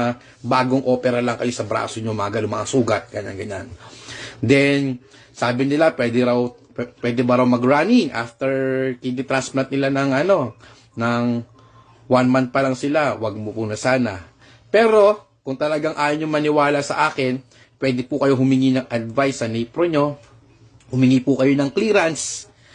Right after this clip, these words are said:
kung talagang pwe-, kung talagang hapit na hapit kayo mag-basketball,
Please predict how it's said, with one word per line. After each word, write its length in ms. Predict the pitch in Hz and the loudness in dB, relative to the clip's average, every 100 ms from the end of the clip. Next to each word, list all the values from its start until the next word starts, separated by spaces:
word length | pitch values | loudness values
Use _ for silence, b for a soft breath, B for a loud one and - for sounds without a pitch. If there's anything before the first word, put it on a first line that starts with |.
| B B _ | B B _
kung 320 | 131 123 123 | -2 0 2
talagang 560 | 123 123 123 120 120 120 | 2 2 2 0 0 -2
pwe-, 240 | 120 113 | -4 -4
kung 320 | - 127 123 | 2 2 2
talagang 640 | 123 123 127 127 127 127 123 | 0 -2 2 2 2 0 -2
hapit 240 | 123 131 | -4 -6
na 160 | 123 120 | -4 -6
hapit 240 | 120 123 | -6 -6
kayo 160 | 113 117 | -4 -2
mag-basketball, 880 | 117 104 107 107 127 123 123 123 | -2 -2 -4 -2 -4 2 4 2